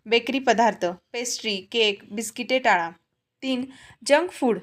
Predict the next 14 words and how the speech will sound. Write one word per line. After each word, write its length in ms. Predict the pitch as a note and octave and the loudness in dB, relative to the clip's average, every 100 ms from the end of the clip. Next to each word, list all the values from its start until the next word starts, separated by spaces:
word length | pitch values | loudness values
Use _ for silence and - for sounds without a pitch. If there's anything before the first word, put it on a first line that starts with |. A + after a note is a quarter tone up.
| _ _ | _ _
पिझ्झा, 440 | C4 G#3 B3 C#4+ B3+ | -8 -6 0 2 2
बर्गर 480 | G#3+ G#3+ A#3 A3 - | 0 0 0 0 0
आणि 180 | B3 E4 C4 | -2 2 6
तळलेले 340 | A#3 A#3 B3+ | 6 6 0
पदार्थ 460 | C4+ A3+ A3 G3+ A#3+ B3 | 0 2 2 2 -4 -2
खाणे 220 | G3 A#3 | -2 0
बंद 300 | A#3+ G3+ F#3+ | -2 0 0
करा. 300 | F#3 E3+ E3+ _ _ _ _ | -2 -4 -4 _ _ _ _
चार, 260 | B3+ A3+ G#3+ - - _ C#4+ | 4 4 4 -4 -20 _ -8
तिखट, 360 | C#4 D#4 D#4 | 2 2 4
मसालेदार 580 | C4+ B3+ B3 A3+ A3+ A3+ | 0 2 2 2 2 0
आणि 300 | - B3 C4+ | 0 -2 2
साखरयुक्त 600 | C4 A3 A3 A#3+ A3 - | 4 4 2 -4 -4 -4
पदार्थ. 460 | G#3 G3 G3+ F3+ | 0 2 0 -2